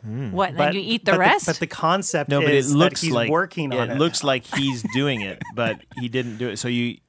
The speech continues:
Speaker 1: you get the best of both worlds.
Speaker 3: Right.
Speaker 1: That
Speaker 3: It's a bit of a story.
Speaker 1: it's a story.
Speaker 2: That's too
Speaker 1: It's
Speaker 2: much thought.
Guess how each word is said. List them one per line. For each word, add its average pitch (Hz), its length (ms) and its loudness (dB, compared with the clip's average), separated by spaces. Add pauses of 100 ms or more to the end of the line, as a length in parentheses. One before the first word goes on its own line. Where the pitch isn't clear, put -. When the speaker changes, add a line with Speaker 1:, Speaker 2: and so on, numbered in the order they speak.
Speaker 1:
you 123 100 -8
get 117 220 -2
the 117 40 -10
best 120 300 -2
of 117 60 -2
both 117 280 -2
worlds. 98 240 -4
Speaker 3:
Right. 160 220 0
Speaker 1:
That 113 140 0
Speaker 3:
It's 104 80 -4
a 151 40 -4
bit 160 140 0
of 160 100 0
a 151 40 -6
story. 160 560 -4 (100)
Speaker 1:
it's 117 160 -8
a 120 60 -4
story. 160 800 2
Speaker 2:
That's 320 160 -2
too 117 100 -6
Speaker 1:
It's 339 60 -2
Speaker 2:
much 269 100 2
thought. 131 180 2